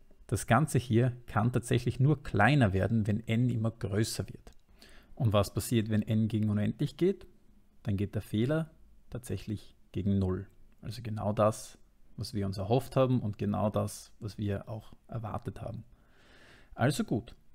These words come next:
stellt sich noch eine letzte Frage, und zwar, wie schaut's aus bei monoton fallenden Funktionen?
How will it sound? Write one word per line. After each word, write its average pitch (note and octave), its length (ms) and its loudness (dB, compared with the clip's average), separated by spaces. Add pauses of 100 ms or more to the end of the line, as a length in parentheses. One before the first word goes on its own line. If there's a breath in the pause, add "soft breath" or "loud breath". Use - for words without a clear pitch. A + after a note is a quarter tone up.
(260)
stellt A2+ 260 2
sich - 160 -6
noch A2+ 160 0
eine G#2+ 240 0
letzte G#2+ 340 -2
Frage, G#2 840 -2
und A#2 100 -8
zwar, G#2+ 340 0
wie C#3+ 140 -2
schaut's C3+ 320 -2
aus A2 260 0
bei A2+ 140 -2
monoton G#2 480 0
fallenden B2 560 0
Funktionen? - 720 -8